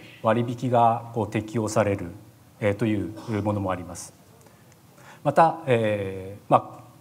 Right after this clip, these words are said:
あ、まあ、エーダブリューエスですね。あの、コス-、コストの可視化というのは非常に容易になっています。特にタグをつ-、まあ、タグをつ-、利用することによって、よりこう詳細な、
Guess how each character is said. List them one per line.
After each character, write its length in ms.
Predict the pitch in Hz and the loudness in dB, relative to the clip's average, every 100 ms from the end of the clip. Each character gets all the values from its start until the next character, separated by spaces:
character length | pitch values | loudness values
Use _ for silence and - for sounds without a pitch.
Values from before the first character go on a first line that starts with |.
| - - | -20 -20
あ、 40 | - _ _ - | -20 _ _ -6
ま 100 | 135 | 2
あ、 40 | 117 | 4
エ 40 | |
ー 20 | 117 | 4
ダ 80 | |
ブ 40 | 110 | 2
リ 60 | |
ュ 20 | 98 | -2
ー 20 | |
エ 40 | |
ス 40 | - | -8
で 40 | |
す 120 | - | -8
ね。 180 | 147 165 160 | -4 -4 0
あ 100 | 117 | 0
の、 340 | 110 101 95 - | 2 0 -4 -8
コ 140 | 156 | -8
ス-、 140 | - - - - | -8 -12 -20 -20
コ 140 | - 220 | -4 -4
ス 60 | |
ト 100 | - | -2
の 80 | 120 | -6
可 160 | - 131 | -2 -4
視 100 | - | 2
化 140 | 185 | 0
と 80 | 185 | 0
い 20 | |
う 20 | |
の 60 | 180 | -2
は 60 | 120 | -2
非 120 | 139 | -2
常 200 | 170 165 | 0 0
に 300 | 165 156 147 - - - | 0 -2 -6 -14 -20 -6
容 260 | 127 120 113 | -2 0 0
易 100 | 110 | 0
に 260 | 107 107 - - | -2 -4 -8 -12
な 100 | 113 | -8
っ 40 | 107 | -6
て 100 | - | -8
い 20 | |
ま 80 | - | -16
す。 140 | - - - | -20 -20 -6
特 160 | 214 214 | -4 0
に 100 | 120 - | -2 -2
タ 160 | - 131 | 0 2
グ 240 | 151 151 - - - _ | 2 0 -4 -18 -20 _
を 140 | 147 | -6
つ-、 120 | 147 - - - _ _ | -6 -14 -20 -20 _ _
ま 80 | 117 | 0
あ、 40 | |
タ 120 | 131 | 2
グ 140 | 139 151 | 0 0
を 60 | |
つ-、 120 | 151 - - | -4 -8 -4
利 80 | 135 | 0
用 160 | 151 156 | 2 2
す 120 | 170 | 0
る 80 | 160 | -2
こ 100 | 170 | 0
と 100 | 170 | 2
に 100 | 156 | 2
よ 100 | 135 | 0
っ 20 | |
て、 260 | - 175 151 - - | 0 -2 -2 -8 -4
よ 140 | 139 | 0
り 120 | 156 | 0
こ 140 | - 139 | 0 -2
う 20 | |
詳 240 | - 147 | 0 0
細 220 | 143 147 139 | 4 4 4
な、 160 | 165 | -2